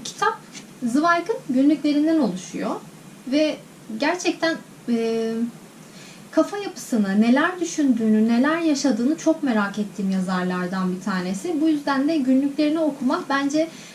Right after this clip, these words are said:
beni, e, hem hikayeleri hem de yaşam tarzı açısından oldukça aydınlatacak.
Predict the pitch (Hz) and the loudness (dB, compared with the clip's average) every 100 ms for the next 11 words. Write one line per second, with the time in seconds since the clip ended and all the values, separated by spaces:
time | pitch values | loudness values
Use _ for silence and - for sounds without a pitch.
0 | - 208 269 302 339 - 226 233 240 247 | -10 -2 2 2 2 -2 -2 0 0 -2
1 | 370 330 294 - 285 285 285 269 214 208 | -2 -2 -2 0 2 4 4 2 0 -2
2 | 240 277 277 269 233 240 - 285 277 - | -2 -2 0 0 0 -2 0 -2 -2 -8
3 | - - 226 220 220 233 - 226 - - | -18 -8 0 2 2 -2 -4 -6 -8 -6
4 | 220 254 302 254 254 254 285 277 262 226 | 0 0 0 2 2 2 -2 -4 -2 0
5 | 202 208 202 185 190 311 | 2 2 0 -2 -2 -2